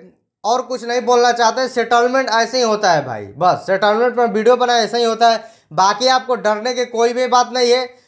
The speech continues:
आप कॉल रिकॉर्डिंग सुने होंगे तो आप जज कर सकते हैं कि कैसे ये लोग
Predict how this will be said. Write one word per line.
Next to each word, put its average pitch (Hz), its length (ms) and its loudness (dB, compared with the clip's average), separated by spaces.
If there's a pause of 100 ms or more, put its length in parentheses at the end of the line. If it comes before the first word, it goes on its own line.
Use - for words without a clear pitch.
(120)
आप 214 300 0
कॉल 254 200 4
रिकॉर्डिंग 240 440 0
सुने 233 340 -2
होंगे 240 360 2
तो 240 100 -6
आप 190 380 0
जज 240 300 2
कर 262 120 2
सकते 240 360 -4
हैं 233 220 -2
कि 220 80 -6
कैसे 233 540 2
ये 254 200 2
लोग 247 280 -2